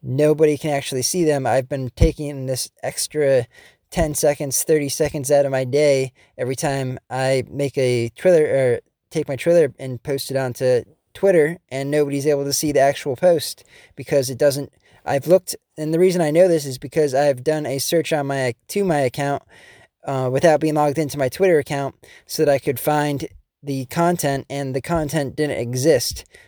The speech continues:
So I was uploading it, and Twitter was showing me that it was there on my account,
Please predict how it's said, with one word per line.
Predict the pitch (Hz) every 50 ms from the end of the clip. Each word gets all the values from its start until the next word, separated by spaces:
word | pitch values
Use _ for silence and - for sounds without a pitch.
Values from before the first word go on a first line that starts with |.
| _
So | _ - - 147 135
I | 131 147 147
was | 147 -
uploading | - 175 175 - 170 160 151 143 139 139
it, | 139 135 - -
and | - 135 127
Twitter | - - 175 170 170
was | 156 147 131
showing | - - 170 180 180 170 156
me | 143 139
that | 135 139
it | 135 123
was | 123 127 117 117
there | 139 156 160 147 135 127 127 131 -
on | 127 135 131
my | 127 127 131 127
account, | 120 117 - - 156 151 143 135 117 -